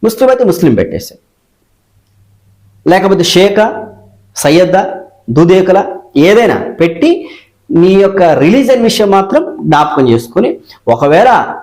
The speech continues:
యేసు ప్రభువును నువ్వు నమ్ముకుంటే, యేసుక్రీస్తు నమ్ముకుని చర్చికి వెళ్తుంటే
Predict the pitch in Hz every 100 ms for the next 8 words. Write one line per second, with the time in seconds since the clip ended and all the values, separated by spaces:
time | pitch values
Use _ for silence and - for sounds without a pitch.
0 | - 139 175 196 190 196 180 165 143 127
1 | 135 151 127 107 98 95 _ _ _ _
2 | _ _ _ _ - 143 196 - 190 180
3 | 165 151 160 170 139 120 160 135 107 104
4 | 98 104